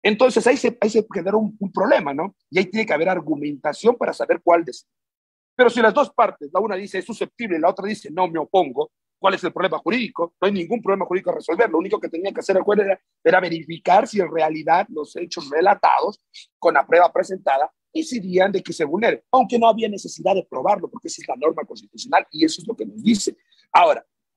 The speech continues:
decir que desde el punto de vista político, como normalmente en este país sucede en estos casos donde están personajes políticos, es decir, a veces con la política contrario a derecho,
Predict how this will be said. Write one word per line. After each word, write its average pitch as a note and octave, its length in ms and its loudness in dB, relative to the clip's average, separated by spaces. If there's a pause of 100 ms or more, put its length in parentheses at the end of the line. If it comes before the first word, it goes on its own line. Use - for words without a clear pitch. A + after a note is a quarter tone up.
decir G#3+ 480 4
que C4 200 -2
desde G3 220 4
el G3 40 -10
punto B3+ 220 0
de A3 40 8
vista A3 400 0
político, D#3 600 -2
como C#3 200 -10
normalmente D#3+ 520 0
en D#3+ 80 -4
este D#3+ 180 0
país F3 160 0
sucede D#3+ 280 -4
en D3+ 100 -8
estos - 200 -10
casos D#3 320 0
donde B2 200 -4
están D#3+ 200 -6
personajes - 460 -16
políticos, - 540 -10
es G#2 80 -20
decir, C#3 260 -6
a C3 60 0
veces C#3 260 0
con A#2 120 -8
la A2+ 60 -6
política D3 480 0
contrario C#3 640 2
a C3 60 -2
derecho, E3 420 -4